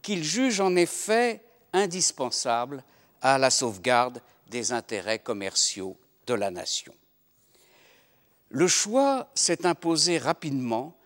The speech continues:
de celui à qui, en tout état de cause, quel que soit le rang,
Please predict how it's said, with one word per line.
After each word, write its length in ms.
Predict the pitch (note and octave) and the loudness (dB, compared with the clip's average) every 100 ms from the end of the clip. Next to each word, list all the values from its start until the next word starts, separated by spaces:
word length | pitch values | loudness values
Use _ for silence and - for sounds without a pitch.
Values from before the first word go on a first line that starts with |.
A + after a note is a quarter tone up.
| _ | _
de 120 | A#2+ D3 | -4 0
celui 460 | - F3 G3 A3 | 2 0 0 4
à 80 | F#3+ | 4
qui, 380 | - - A#3+ F#3 | 2 -4 -4 -4
en 120 | - D#3 | -6 -4
tout 260 | A#3 G#3+ | -4 -2
état 220 | F#3 E3 | 0 2
de 80 | C#3 | 0
cause, 520 | - A#3 C4 C4+ A#3+ - _ _ _ | 0 0 0 -2 -6 -12 _ _ _
quel 140 | D#3 D3 | -4 0
que 100 | D#3 | 0
soit 260 | - D3+ | 0 0
le 80 | C#3 | 0
rang, 360 | C3 D3+ D3+ | 2 0 0